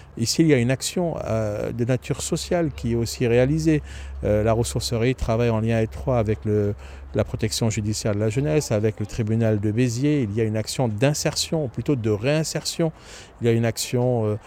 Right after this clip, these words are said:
d'insertion et de réinsertion chez des personnes condamnées, chez les détenus qui sortent de prison. Et c'est tout cela qui fait la singularité, qui fait l'utilité, euh, de, de la ressourcerie. Et c'est la raison pour laquelle je pense que ce ne sont pas les arguments qui manquent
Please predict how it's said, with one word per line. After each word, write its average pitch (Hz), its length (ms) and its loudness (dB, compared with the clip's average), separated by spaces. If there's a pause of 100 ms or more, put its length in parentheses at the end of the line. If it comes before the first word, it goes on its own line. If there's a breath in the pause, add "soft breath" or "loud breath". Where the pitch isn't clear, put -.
(220 loud breath)
d'insertion 120 460 -2
et 120 60 0
de 107 60 0
réinsertion 120 800 -2
chez 117 200 -6
des 104 340 -2
personnes 107 400 -4
condamnées, 110 640 -2
chez 123 160 -4
les 98 100 -4
détenus 120 720 0
qui - 80 -10
sortent - 340 -8
de 101 120 -2
prison. 123 480 0 (420 loud breath)
Et 104 80 -2
c'est - 300 -6
tout 160 100 -4
cela 165 340 -2
qui - 140 -8
fait 135 200 -4
la 104 100 0
singularité, 110 800 -2
qui 117 100 -8
fait - 180 -6
l'utilité, 139 640 0 (460 loud breath)
euh, 107 100 0
de, 104 420 0
de 107 60 -2
la 104 140 -2
ressourcerie. 110 680 -4
Et 101 420 -2
c'est - 140 -6
la 92 140 -2
raison 113 240 0
pour 104 160 -2
laquelle 113 340 -2
je - 80 -6
pense - 240 -6
que 113 80 -8
ce - 140 -8
ne 107 40 -4
sont 107 160 -4
pas 160 160 -4
les 131 220 0
arguments 131 500 -2
qui - 140 -8
manquent 135 320 -2